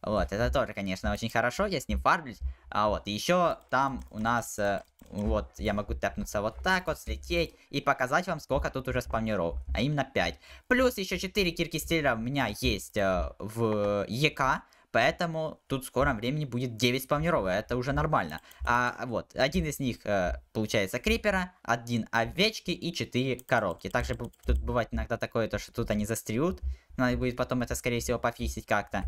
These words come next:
Но это просто из-за того, что, скорее всего, я просто тут разместил спавнера. Вот и всё. Надо будет просто их выбрать отсюда, вот так же будет стилером. Ну ладно.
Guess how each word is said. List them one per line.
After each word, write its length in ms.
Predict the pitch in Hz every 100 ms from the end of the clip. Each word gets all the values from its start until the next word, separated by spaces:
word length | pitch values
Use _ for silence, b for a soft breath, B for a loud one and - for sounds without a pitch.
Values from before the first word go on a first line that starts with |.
| - - _
Но 100 | 147
это 160 | 156 156
просто 300 | 156 160 131
из-за 160 | 117 117
того, 180 | 127
что, 380 | 117 - 110 101
скорее 280 | 95 113 110
всего, 180 | - 107
я 60 |
просто 280 | 95 101 101
тут 240 | 95 98 -
разместил 420 | 95 92 - 101
спавнера. 440 | - 92 92 117 69 - _ _ _ _
Вот 240 | - 85
и 40 | 120
всё. 320 | - 90 71 - -
Надо 180 | - 95
будет 160 | 95 92
просто 280 | 117 - 95
их 140 | 92
выбрать 460 | 95 - 95 - -
отсюда, 280 | 98 - 90
вот 100 | 92
так 140 | 92
же 60 | 95
будет 220 | 90 87
стилером. 500 | - 110 98 82 - _ -
Ну 80 | 104
ладно. 300 | 90 -